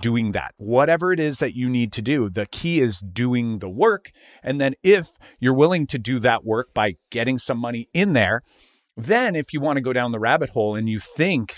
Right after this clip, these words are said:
that you want to make some changes, then definitely go for it. For example, if you read the book that you had cited by Ramit Sethi, is, is if you read that book, then you've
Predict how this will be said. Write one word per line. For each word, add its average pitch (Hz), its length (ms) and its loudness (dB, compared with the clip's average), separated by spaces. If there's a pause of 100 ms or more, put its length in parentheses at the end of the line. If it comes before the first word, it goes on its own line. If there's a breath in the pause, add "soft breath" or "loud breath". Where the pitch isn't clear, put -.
that 120 160 2
you 113 80 -4
want 113 160 0
to 107 60 0
make 107 180 0
some 104 180 -4
changes, 98 440 -4
then 120 320 -2
definitely 170 400 0
go 95 200 -2
for 82 240 -10
it. 73 80 -18 (120)
For 117 100 -2
example, 123 540 0
if 98 120 -10
you 110 140 -6
read 127 240 0
the 127 80 0
book 139 240 -2
that 127 160 -2
you 113 80 -6
had 107 140 -2
cited 127 440 0
by 107 160 0
Ramit 104 300 -2
Sethi, 131 460 0
is, 101 320 -4
is 110 340 2 (300 loud breath)
if 120 160 -10
you 127 100 -6
read 131 240 2
that 214 220 -2
book, 262 260 -4
then 143 220 0
you've 139 260 -4